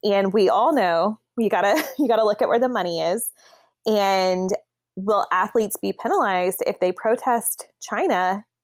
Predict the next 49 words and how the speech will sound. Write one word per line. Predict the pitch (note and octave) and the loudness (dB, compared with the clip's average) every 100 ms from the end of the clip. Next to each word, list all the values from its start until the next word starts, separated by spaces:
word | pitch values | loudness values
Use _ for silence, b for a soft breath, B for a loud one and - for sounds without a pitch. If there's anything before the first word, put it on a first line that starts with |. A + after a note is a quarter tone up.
| - | -4
in | A#3+ D4+ | 0 0
China? | C#4+ A3+ F4 D#3+ D#3 A3 b b b b | -2 -2 0 0 0 -4 b b b b
And | A3 G#3+ | 0 2
is | G3 | 2
the | G#3 | 0
I | A3 G#3+ | 2 2
O | |
C | G#3 A3+ | 2 0
gonna | G#3+ G#3 | 2 0
support | G3 G#3 B3 - | -2 -2 -2 2
those | F#3 | 2
athletes? | E3 - - - - - - | 2 0 -2 -4 -4 -8 -4
Because | A3 A#3 A3+ | -4 0 0
there | C4+ A#3+ | 2 0
is | - D4 - | 2 0 2
so | C4+ A#3 | 0 0
much | G3+ F#3+ - - | 0 0 -4 -6
that | A3 F3+ F3+ - _ _ _ - | -2 2 2 0 _ _ _ 0
it's | G#3+ G3 - | 2 2 0
like, | G#3+ F#3 | -2 0
yeah, | C#4 F3+ | 0 0
it's | - | 0
a | G#3 | 0
no-brainer | G3+ G3+ G3 F3+ G#3 A3+ - - - | 0 0 -2 0 0 -2 -6 -14 -2
to | G#3 F#3+ F#3 F#3 F3+ B B B | 2 4 4 4 2 B B B
want | G3+ F#3+ G#3 - | -6 -4 -2 -4
equality, | - - G#3+ C#4+ F#3 F2+ - | -6 -2 0 2 0 0 0
or | G3 | 0
at | F#3 | 2
least | F#3 - | 0 -2
for | - F#3+ | -6 -2
most | F3+ - | -2 -4
people, | F3 F3 | -4 0
I | E3+ | 0
think | E3+ - | 0 -4
it's | - | -4
a | |
no-brainer | F3 E3 E3+ D#3+ G#2 G3+ | -2 -2 0 -2 -2 -6
to | - | 0
desire | F#3+ G3+ F3 F3+ | 0 2 2 2
equality | F3+ - F#3+ A3+ F#3+ | 0 0 0 2 2
and | E3+ | 0
to | |
wanna | E3+ G3+ | 0 -2
<laughs> | - | 0
stand | B3 C#4 | 2 2
up | G3+ G3+ | 2 0
for | G#3 | 0
that | F#3+ E3 D3+ | 2 2 0